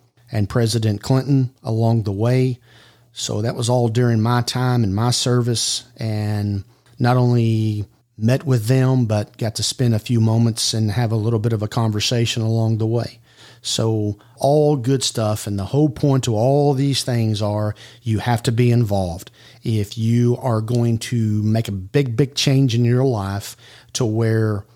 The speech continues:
maybe your business or you need, you, you need to show value to the company you now work for, you need to be involved. You need to be involved in your community.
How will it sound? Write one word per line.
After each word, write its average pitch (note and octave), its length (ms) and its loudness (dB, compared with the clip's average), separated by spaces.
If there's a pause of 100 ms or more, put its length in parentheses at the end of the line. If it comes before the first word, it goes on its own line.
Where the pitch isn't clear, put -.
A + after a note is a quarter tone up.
(300)
maybe A2+ 220 -2
your G#2 180 -4
business C3 800 0 (380)
or A2 280 0
you A2 300 0
need, A#2 400 0
you, B2 200 -2
you C3 140 0
need B2+ 100 4
to A2 60 0
show A2 220 0
value B2 800 0
to - 160 -4
the G2 80 -6
company C3 420 -2
you A#2+ 220 0
now G#2 220 0
work B2 340 0
for, D3 440 0 (440)
you B2+ 220 2
need C3+ 140 4
to C3 80 -2
be C3+ 120 2
involved. A2+ 460 2
You G#2+ 60 0
need G2+ 80 -2
to F#2+ 60 -4
be G2 80 -4
involved G#2+ 340 0
in G#2+ 60 0
your G2+ 100 -2
community. D3+ 600 2